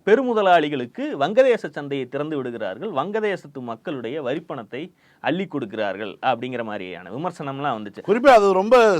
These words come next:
Speaker 2: சி-, சின்ன பகுதியா இருந்தாலும் மிக அதிக மக்கள் தொகை கொண்ட ஒரு
Speaker 1: ம்.
Speaker 2: நாடு அது.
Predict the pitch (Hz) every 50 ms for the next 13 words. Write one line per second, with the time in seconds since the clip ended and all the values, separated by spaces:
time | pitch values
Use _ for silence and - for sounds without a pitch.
0 | 143 - 185 180 160 147 143 139 127 - - - 208 226 262 262 262 269 269 262
1 | 240 196 202 202 202 202 202 196 190 185 190 226 247 226 202 208 226 254 247 233
2 | 220 233 240 240 226 202 202 196 196 208 214 190 202 196 190 180 180 180 185 196
3 | 202 190 175 160 156 151 143 147 151 151 143 135 123 110 107 104